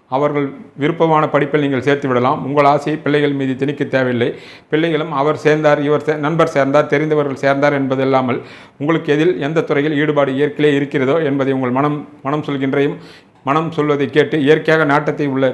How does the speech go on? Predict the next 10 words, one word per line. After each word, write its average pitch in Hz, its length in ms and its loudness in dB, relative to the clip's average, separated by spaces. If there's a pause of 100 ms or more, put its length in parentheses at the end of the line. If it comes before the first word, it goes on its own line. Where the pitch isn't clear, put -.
கல்வித்துறையை 143 580 0
நீங்கள் 120 220 0
தேர்ந்தெடுத்தால், 127 540 2 (320)
கிரக 156 260 2
அமைப்பும் 151 400 -4
சாதகமாக 143 500 4
இருந்தால், 135 300 2 (540)
மேலே 156 260 0
சொன்ன 147 300 -4
ஒரு 139 120 0